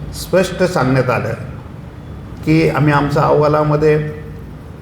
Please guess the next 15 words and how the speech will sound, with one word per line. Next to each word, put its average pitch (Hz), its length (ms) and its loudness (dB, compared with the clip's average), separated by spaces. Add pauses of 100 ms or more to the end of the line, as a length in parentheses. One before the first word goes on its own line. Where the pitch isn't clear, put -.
(440)
खेड 147 260 2
आळंदी 123 400 2
विधानसभा 127 580 0
मतदारसंघाला 131 1040 0 (760)
ए 151 180 4
ग्रेड 123 400 2
दिलेले, 80 440 -6 (960)
म्हणजे 120 220 2
ती 139 220 0
शिवसेना 131 520 2
उद्धव 151 320 2
बाळासाहेब 139 440 2
ठाकरे 123 320 -4
पक्षाकडे 135 840 -2
यावी, 101 300 0